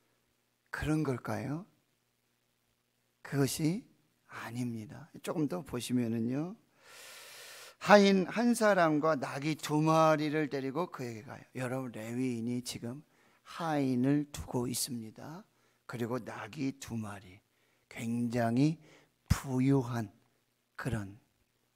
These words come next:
꼭 목회자가, 성직자가 좀 가난하고 뭐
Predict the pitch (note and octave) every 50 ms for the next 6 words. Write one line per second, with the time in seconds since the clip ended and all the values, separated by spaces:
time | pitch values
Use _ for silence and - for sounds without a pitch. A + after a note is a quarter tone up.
0 | _ _ _ _ _ _ _ _ _ _ _ _ _ - _ _ - - - -
1 | - - - A#3 B3 B3 - E3 E3+ E3+ - F#3+ F#3+ D#3+ E3+ D#3+ D3 D3 D#3 D3+
2 | - G3+ G#3 G3+ F3+ F3 - - D#3 C3+ A#2 A2+ A#2 A#2 A#2+ A#2 A2+ A2 A2+ C3+
3 | - _ _ _ _ _ _ _ _ _ _ _ _ - - D#3+ D#3+ D3+ C#3+ -
4 | - - A#2+ A#2+ C3 C#3 D3 D#3+ E3 D#3 D3 C3+ A#2+ C3+ C#3+ C#3 B2+ B2 B2+ B2+
5 | B2 A#2+ A#2 A2+ A2 - -